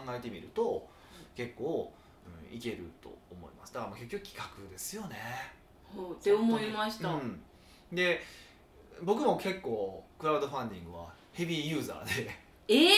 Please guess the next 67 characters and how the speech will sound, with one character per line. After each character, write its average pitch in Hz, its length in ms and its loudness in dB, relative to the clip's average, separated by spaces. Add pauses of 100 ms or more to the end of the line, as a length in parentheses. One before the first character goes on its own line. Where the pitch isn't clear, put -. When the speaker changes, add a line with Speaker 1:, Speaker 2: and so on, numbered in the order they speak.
(380)
Speaker 2:
そ 359 40 4
う - 20 6
な 277 80 4
ん - 20 2
で 240 100 8
す 240 60 2
か？ 349 80 2
Speaker 1:
結 - 80 0
構 185 80 8
使 180 180 6
っ - 60 4
て、 202 60 0
ま 214 60 2
あ、 - 20 0
僕 214 200 -2
食 208 80 0
べ 190 100 2
物 208 180 2
系 285 80 0
ば - 80 0
っ - 60 -4
か 196 80 0
り - 60 2
で 135 40 -2
す - 80 -8
け - 60 -14
ど - 60 -14
ね。 - 160 -12 (460)
Speaker 2:
え 240 60 0
ー、 - 20 2 (360)
例 381 80 4
え 240 60 0
ば 233 100 0
ど 247 180 -2
ん 285 80 0
な 233 120 0
ん 190 60 -4
で - 80 -6
す - 140 -14
か？ 143 200 -8 (140)
Speaker 1:
会 139 240 -4
員 143 140 -6
制 147 160 -2
の 156 100 -4
和 107 80 -2
食 90 180 -10
屋 90 120 -10
さ 95 120 -12
ん 92 60 -12
と 82 80 -16
か、 92 400 -8 (380)
会 135 240 -6
員 135 80 -6
制 143 100 -4
の 139 120 -4
肉 147 260 -6
割 131 100 -6 (100)
烹 - 540 -18
と 87 60 -16
か。 87 340 -10 (200)
Speaker 2:
<laughs> 320 220 -4
会 - 220 -6
員 175 100 -4
制 - 280 -6
ば 349 100 -2
っ - 40 -8
か - 180 -4